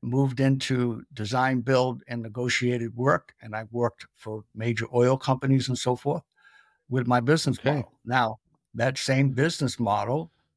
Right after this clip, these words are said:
Speaker 1: I've taken, and I've worked with home builders, custom home builders, remodelers,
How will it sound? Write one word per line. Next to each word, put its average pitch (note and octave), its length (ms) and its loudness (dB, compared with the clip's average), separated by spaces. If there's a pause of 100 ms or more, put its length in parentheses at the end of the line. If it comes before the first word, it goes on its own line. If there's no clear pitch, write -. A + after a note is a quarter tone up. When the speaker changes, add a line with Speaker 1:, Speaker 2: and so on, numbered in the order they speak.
(140)
Speaker 1:
I've A#2 180 -10
taken, C3 560 -2
and A2+ 160 -2
I've A2+ 220 -2
worked A2 280 -2
with G2+ 260 -6 (960)
home C3+ 280 4
builders, D3 640 2
custom B2 400 -6
home C#3 260 2
builders, C#3+ 540 0 (520)
remodelers, C#3 960 0